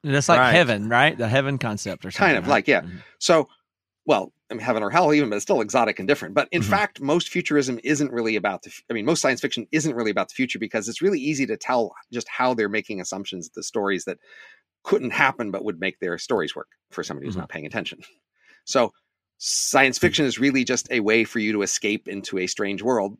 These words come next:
Speaker 3: where you have lots of morality plays going on, but it doesn't really have that much to do with the future, uh, because they're not really trying. Most science fiction authors, when you point out the ways their story doesn't make sense, they say, "Yeah, I know that, but I, you know, I did that to make the story work."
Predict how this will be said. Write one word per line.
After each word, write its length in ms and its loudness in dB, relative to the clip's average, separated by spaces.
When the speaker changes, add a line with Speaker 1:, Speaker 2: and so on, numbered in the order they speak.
Speaker 3:
where 200 -2
you 120 0
have 200 -2
lots 220 -4
of 40 -10
morality 380 2
plays 240 -6
going 200 -8
on, 60 -8
but 100 -2
it 100 -4
doesn't 280 2
really 200 0
have 160 -4
that 120 -4
much 180 -12
to 80 -20
do 100 -6
with 120 -10
the 60 -20
future, 380 -6
uh, 120 -2
because 420 -6
they're 140 -4
not 180 -4
really 140 0
trying. 360 2
Most 220 6
science 220 4
fiction 240 -2
authors, 440 0
when 120 0
you 80 0
point 260 2
out 260 2
the 140 0
ways 300 0
their 100 -6
story 240 0
doesn't 200 -4
make 120 -10
sense, 260 -12
they 160 -2
say, 160 -2
"Yeah, 280 -2
I 80 2
know 180 4
that, 300 -4
but 120 -6
I, 60 -8
you 80 -4
know, 60 -2
I 60 -2
did 180 2
that 160 2
to 60 -10
make 140 -6
the 60 -8
story 220 2
work." 160 -6